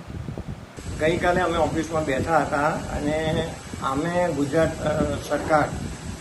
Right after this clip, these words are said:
ને શિક્ષણ સમિતિવાળા પણ શોધી રહ્યા હતા કે આપણે ત્યાં કેટલા શિક્ષકો નથી આવતા, અને તપાસ કરાવતા અમને ત્રણ નામ એવા મળ્યા કે જે શિક્ષકો છ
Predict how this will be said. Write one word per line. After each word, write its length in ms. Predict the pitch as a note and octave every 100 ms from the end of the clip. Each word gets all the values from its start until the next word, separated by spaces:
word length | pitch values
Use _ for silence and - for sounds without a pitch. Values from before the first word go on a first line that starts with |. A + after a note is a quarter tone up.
| C3
ને 160 | C#3 C#3+ D3 D3
શિક્ષણ 340 | C#3 B2 D3+ D3
સમિતિવાળા 720 | C#3+ D3 D3 D3+ D3 D3 D3+
પણ 440 | D3+ D3+ D3+ C#3 C#3+ -
શોધી 260 | D3+ E3
રહ્યા 200 | C#3 B2
હતા 240 | A#2+ B2 A#2+ - - - D3
કે 300 | D#3 D3+ D3+
આપણે 340 | B2+ D#3 D#3+ E3 D#3+
ત્યાં 400 | E3 D#3 D#3+ D3 - -
કેટલા 240 | F#3 F#3+ F#3
શિક્ષકો 520 | - - C#3+ - C#3
નથી 300 | B2 - C3+
આવતા, 340 | G#2+ - A2+ - - - -
અને 200 | D#3+ E3 D#3+ D#3+
તપાસ 360 | D3+ D#3 F#3 -
કરાવતા 420 | D#3+ D#3 D#3 E3 F3+ - - - -
અમને 240 | E3 F3+ F3+ -
ત્રણ 320 | D#3+ G3 G3
નામ 240 | E3+ E3 D#3+
એવા 420 | D3+ D#3 D3 C#3+ - B2+
મળ્યા 440 | C#3 D#3 E3 A#2+ - - - G#2
કે 80 |
જે 180 | - E3+ G3
શિક્ષકો 500 | F3+ - D#3+ E3+ F3+
છ 180 | F3+